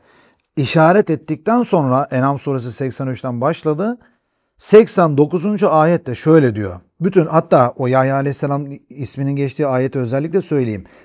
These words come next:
Seksen beşinci ayet şöyle diyor. "Ve Zekeriya ve Yahya ve İsa ve İlyas."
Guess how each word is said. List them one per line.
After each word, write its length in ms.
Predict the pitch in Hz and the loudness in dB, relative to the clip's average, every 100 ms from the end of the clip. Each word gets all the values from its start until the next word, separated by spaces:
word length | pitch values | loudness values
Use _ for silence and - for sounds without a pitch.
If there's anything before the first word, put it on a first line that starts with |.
| - | -8
Seksen 520 | - 143 - 160 143 | 0 0 2 0 2
beşinci 420 | 135 - 165 196 | 0 0 0 2
ayet 440 | 175 170 185 202 _ _ _ | 2 2 -2 -4 _ _ _
şöyle 340 | - 160 156 120 | 2 4 6 4
diyor. 260 | 110 101 | -2 -2
"Ve 100 | 127 | -2
Zekeriya 840 | 131 143 135 160 202 185 131 123 151 _ 123 127 127 - _ 127 | 0 -2 -2 -2 0 0 -2 -4 -8 _ -20 -18 -18 -20 _ 0
ve 120 | 131 | 4
Yahya 720 | 143 190 180 165 156 175 190 _ _ _ | 4 4 2 4 4 2 -2 _ _ _
ve 260 | 127 120 143 | -2 0 2
İsa 540 | 202 208 214 208 220 - - | 2 0 0 2 0 -4 -4
ve 100 | 170 | -2
İlyas." 560 | 185 160 147 123 92 | 2 4 4 2 -2